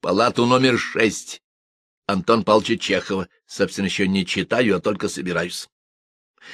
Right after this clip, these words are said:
Извещаю вас также о том, что моя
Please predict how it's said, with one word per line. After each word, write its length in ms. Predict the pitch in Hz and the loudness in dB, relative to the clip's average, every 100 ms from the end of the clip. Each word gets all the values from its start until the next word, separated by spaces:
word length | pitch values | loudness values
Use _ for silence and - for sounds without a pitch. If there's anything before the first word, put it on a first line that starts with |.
| - - - | -18 -18 2
Извещаю 680 | 151 143 175 165 226 220 | 4 4 2 0 6 8
вас 200 | 190 175 | 8 4
также 300 | - 202 151 | 2 2 4
о 60 | 165 | 2
том, 200 | 170 180 | 4 0
что 140 | - | 0
моя 280 | 151 156 151 | 2 4 2